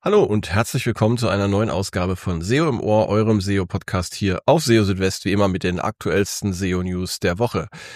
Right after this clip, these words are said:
Diese Woche hatte es auch wieder in sich, denn, äh, gleich zwei wichtige Dinge haben sich getan. Einmal ist das Google Core Update vom März zu Ende gegangen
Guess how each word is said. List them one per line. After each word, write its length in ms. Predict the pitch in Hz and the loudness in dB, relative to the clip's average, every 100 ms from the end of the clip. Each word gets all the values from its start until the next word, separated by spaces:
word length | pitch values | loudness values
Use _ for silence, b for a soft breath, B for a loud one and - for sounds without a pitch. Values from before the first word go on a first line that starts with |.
| B B | B B
Diese 180 | - 190 | -2 2
Woche 220 | 180 175 | 2 4
hatte 160 | 156 143 | 4 4
es 140 | 120 | 2
auch 180 | - 151 | 4 2
wieder 220 | 185 127 | 4 2
in 180 | - 202 | 2 2
sich, 220 | 185 110 | 2 -2
denn, 280 | - 107 110 | 2 2 4
äh, 120 | 104 | 0
gleich 240 | 104 101 101 | 2 0 0
zwei 340 | - 104 127 | 0 2 4
wichtige 560 | 123 - 127 110 110 107 - | 2 -2 -2 2 4 2 -2
Dinge 380 | 92 127 143 | -2 2 4
haben 200 | 110 110 | 4 2
sich 260 | 110 110 - | 0 -2 -4
getan. 420 | 101 - 107 143 | -8 0 2 4
Einmal 360 | 123 117 151 143 | 4 2 4 0
ist 120 | 117 | -2
das 100 | 107 | -6
Google 220 | 120 110 | -4 -4
Core 220 | - 117 | 0 0
Update 480 | - - 110 107 - - | 0 2 4 4 0 -8
vom 260 | - 101 | -2 2
März 340 | 104 123 160 - | 2 2 0 -4
zu 100 | - | -2
Ende 200 | 131 127 | -2 -2
gegangen 380 | 127 127 123 | 0 2 2